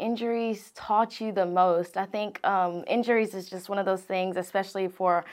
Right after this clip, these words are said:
all athletes here on campus, that it's our biggest hardship. It's really hard to stay positive and really stay in touch with God when you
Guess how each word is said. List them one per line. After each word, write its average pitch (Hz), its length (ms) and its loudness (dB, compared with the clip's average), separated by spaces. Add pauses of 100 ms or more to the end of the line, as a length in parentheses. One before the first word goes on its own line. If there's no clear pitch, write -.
(260)
all 196 180 8
athletes 185 540 0
here 190 140 -4
on 180 120 0
campus, 180 440 -2
that 160 340 2 (320)
it's - 100 2
our 262 100 10
biggest 233 320 4
hardship. 185 600 2
It's 202 180 -4
really 262 340 6
hard 208 420 0
to 180 280 0 (300)
stay 240 320 2
positive 208 800 4
and 170 260 2
really 247 300 4
stay 226 320 2
in 226 140 -2
touch 220 240 0
with 180 200 -4
God 196 480 6
when 175 220 0
you 185 380 2